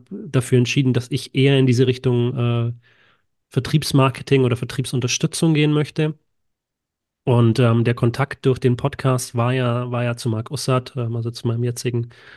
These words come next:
Chef und Kollegen, damals schon da, weil wir gemeinsam den Podcast gemacht haben. Und nachdem sich's irgendwie so ein bisschen zerschlagen hat, dass ich im Maklervertrieb, mm, weitermache, weil das irgendwie nicht so gepasst hat,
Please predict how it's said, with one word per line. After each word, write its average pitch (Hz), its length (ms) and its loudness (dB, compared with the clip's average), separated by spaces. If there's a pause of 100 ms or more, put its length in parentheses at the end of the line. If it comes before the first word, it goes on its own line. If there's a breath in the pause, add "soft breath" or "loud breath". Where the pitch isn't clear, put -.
(120)
Chef - 300 0
und 117 140 0
Kollegen, 127 500 4
damals 123 360 0
schon 117 200 -2
da, 127 200 0
weil 131 100 -2
wir 120 100 0
gemeinsam 117 360 -4
den 120 100 -4
Podcast 131 460 -8
gemacht 123 340 -2
haben. 127 260 -2 (580 soft breath)
Und 120 200 4
nachdem 123 300 4
sich's 123 400 -2 (200)
irgendwie 131 260 2
so 131 120 0
ein 120 60 -2
bisschen 120 300 -2
zerschlagen 131 480 0
hat, 120 100 0
dass 120 100 0
ich 117 80 2
im 113 60 0
Maklervertrieb, 143 840 -4 (520)
mm, 127 240 4
weitermache, 123 460 0
weil 120 120 0
das 120 160 -4
irgendwie 120 220 0
nicht 123 160 -4
so 123 120 -4
gepasst - 520 -6
hat, 139 200 -2